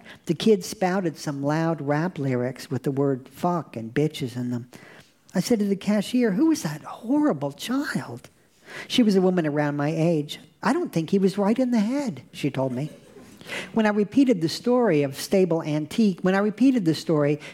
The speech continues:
to the owner of Stable Antiques, she was apoplectic. He said, "What? Was he wearing a school uniform? No, well, he should have been in school, a boy that age.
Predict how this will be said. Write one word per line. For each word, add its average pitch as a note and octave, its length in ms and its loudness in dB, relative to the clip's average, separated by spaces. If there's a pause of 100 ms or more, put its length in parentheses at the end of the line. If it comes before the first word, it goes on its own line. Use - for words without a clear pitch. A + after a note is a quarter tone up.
(120)
to F3+ 80 0
the F3 180 2
owner F3 380 2
of C#3 100 -2
Stable D#3 440 0
Antiques, D3 680 0
she F3+ 140 0
was D#3+ 200 0 (140)
apoplectic. - 1080 -4 (560)
He C4+ 160 2
said, B2 600 -2
"What? A#3 440 0 (720)
Was D#4 160 6
he F#4+ 120 8
wearing C#4+ 380 4
a D#3+ 40 4
school C4+ 360 4
uniform? C#4 520 4
No, A3+ 140 4
well, A#3+ 160 2
he C4 160 2
should D4 240 2
have F3 100 0
been D3 220 -2
in C3+ 80 -2
school, D#3+ 400 2
a C#3+ 40 0
boy C#3 280 2
that C3+ 240 0
age. C#3 320 -2